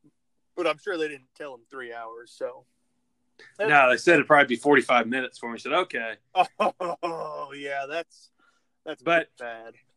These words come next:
Speaker 2: I think the way my dad described it, he said he was kinda watching out of the little window they have there into their shop, and the guy didn't know what to do with his dually. So maybe the guy wasn't,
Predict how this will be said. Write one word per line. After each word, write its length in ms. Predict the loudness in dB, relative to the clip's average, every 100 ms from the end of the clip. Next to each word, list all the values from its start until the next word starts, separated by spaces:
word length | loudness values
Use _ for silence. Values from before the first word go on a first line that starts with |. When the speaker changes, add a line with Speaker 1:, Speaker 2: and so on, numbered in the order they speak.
| _ _ -6
Speaker 2:
I 100 | -6
think 220 | -4 -8 _ _ _
the 60 | -6
way 160 | -6
my 140 | -4 -8 -6
dad 260 | -4 -4
described 480 | -8 _ -14 -14 -14
it, 80 | -18
he 60 |
said 220 | -10 -8 -8
he 80 |
was 100 | -8
kinda 220 | -12 -12 -12
watching 420 | -12 -12 -12 -16
out 140 | -14
of 60 | -16
the 40 |
little 220 | -20 -20 -16
window 300 | -14 -12 -12
they 80 | -10 -10
have 180 | -10 -10
there 240 | -10 -10
into 160 | -10 -16
their 160 | -20
shop, 480 | -16 -10 -8 -8 -12 _ _
and 120 | -16 -12
the 60 |
guy 240 | -6 -4 -4
didn't 180 | -8
know 120 | -10 -12
what 120 | -14
to 60 | -8
do 160 | -8 -8
with 100 | -14
his 160 | -18
dually. 460 | -10 -10 -10 -16 -20
So 520 | _ -14 -14 -14 -16 _ _ _ _
maybe 180 | -6 -6
the 80 | -6
guy 240 | -4 -4
wasn't, 300 | -6 -14 -16